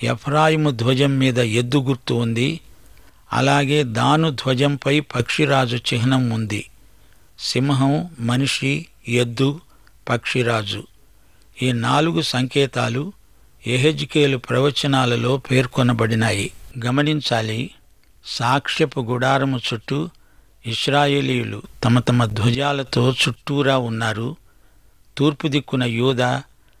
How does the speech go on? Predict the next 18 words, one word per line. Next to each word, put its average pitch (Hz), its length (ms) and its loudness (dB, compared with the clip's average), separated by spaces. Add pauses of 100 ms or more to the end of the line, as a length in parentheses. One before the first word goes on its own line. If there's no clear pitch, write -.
(260)
ఇస్సాకారు, 127 840 0
జబులూను 123 720 2 (240)
ప్రక్కప్రక్కనే 143 720 0
ఉన్నారు. 104 480 -2 (840)
రూబేను 147 520 4
దక్షిణాన 127 560 2
ఉన్నాడు. 107 500 -4 (540)
అతనితో 147 520 2
షిమ్యోను, 139 840 4
గాదు 123 480 0 (120)
ప్రక్కప్రక్కనే 127 680 -2
ఉన్నారు. 107 500 -4 (840)
పడమట 139 340 4
ఎఫ్రాయిము, 120 840 0 (500)
అతనితో 135 500 2
మనష్షే, 127 600 0
బెన్యామీను 117 760 -2
ఉన్నారు. 110 460 -4